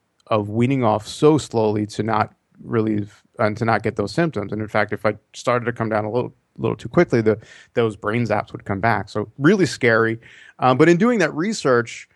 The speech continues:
you know, visiting the message boards and talking to other people, I realized, "Oh, wait a minute, you know, eating Doritos and Coca-Cola and having a life that sucks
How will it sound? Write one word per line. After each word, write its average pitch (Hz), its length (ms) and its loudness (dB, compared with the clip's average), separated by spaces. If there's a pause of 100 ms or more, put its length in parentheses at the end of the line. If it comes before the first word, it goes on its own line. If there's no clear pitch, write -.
(280)
you 143 140 -4
know, 135 220 2 (300)
visiting 151 540 2
the 131 80 0
message 127 380 0
boards 127 260 2
and 110 100 -6
talking 147 300 0
to 123 100 0
other 117 160 2
people, 127 560 -2 (440)
I - 20 4
realized, 139 500 6
"Oh, 180 140 6
wait 180 220 4
a 175 40 2
minute, 110 380 -4 (160)
you 135 140 -2
know, 117 260 2
eating 139 260 -2
Doritos 117 640 2
and 107 160 -8
Coca-Cola 113 800 2 (400)
and 113 180 -2
having 110 280 2
a 104 80 -2
life 110 300 2
that - 120 -6
sucks - 680 0